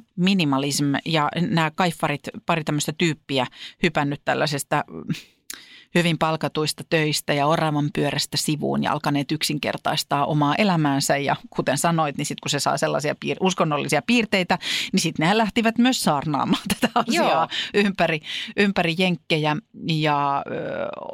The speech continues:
Speaker 1: siellä on kirjaa kirjoitettu ja näin. Mut et kyllä mun täytyy sanoa, että, et mä vähän vastahakoisesti lähdin katsomaan sitä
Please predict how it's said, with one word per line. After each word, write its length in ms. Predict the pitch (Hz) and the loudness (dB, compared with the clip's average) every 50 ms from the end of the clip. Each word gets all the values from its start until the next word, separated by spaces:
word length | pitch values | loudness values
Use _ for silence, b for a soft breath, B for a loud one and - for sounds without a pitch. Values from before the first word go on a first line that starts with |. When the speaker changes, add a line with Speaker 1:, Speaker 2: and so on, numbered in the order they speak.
| - - _ _ _ _ - | -12 -12 _ _ _ _ -8
Speaker 1:
siellä 340 | - - 165 147 143 147 151 | -4 -2 0 0 0 0 -2
on 140 | 151 143 143 - | -4 -4 -6 -4
kirjaa 380 | - 160 147 135 143 113 127 - | -4 -4 -4 -2 -2 -2 -2 -2
kirjoitettu 720 | - 160 151 - - 165 - - 180 - _ _ - 147 139 | -2 -4 -4 -4 -4 -6 -4 -6 -6 -8 _ _ -10 -8 -4
ja 160 | 151 156 156 | -2 0 2
näin. 400 | 156 156 147 147 151 156 156 - - B B B B B B | 2 2 0 0 -2 -4 -6 -8 -10 B B B B B B
Mut 200 | - 190 190 - | 0 2 2 2
et 120 | 190 175 - | 0 -2 0
kyllä 140 | - 294 285 | 2 4 4
mun 120 | 254 208 | 4 4
täytyy 260 | - 202 196 208 190 180 | 2 0 0 0 0 2
sanoa, 480 | - 226 202 196 190 170 151 143 143 - | 2 2 4 4 4 2 2 2 0 0
että, 580 | - 151 - _ _ _ - 143 139 139 139 - _ _ - | -2 -4 -4 _ _ _ -2 0 0 0 0 -2 _ _ -8
et 140 | 165 156 - | -6 -4 0
mä 140 | 165 180 196 | 0 0 2
vähän 280 | 262 269 262 202 180 | 2 2 2 2 2
vastahakoisesti 1080 | 202 226 233 226 - - 156 143 156 151 151 - 151 135 135 127 - - - 147 135 139 | 2 0 0 -2 -2 -4 -2 0 0 0 0 0 -2 -2 -2 -4 -4 -4 -4 -4 0 0
lähdin 360 | 143 143 147 139 139 147 156 | 0 0 0 -2 -2 -2 0
katsomaan 640 | - 196 202 - - - 185 151 139 131 131 139 143 | 2 0 0 0 0 0 2 2 2 2 0 0 0
sitä 380 | - - 139 - - 135 135 | 0 -2 -4 0 0 0 0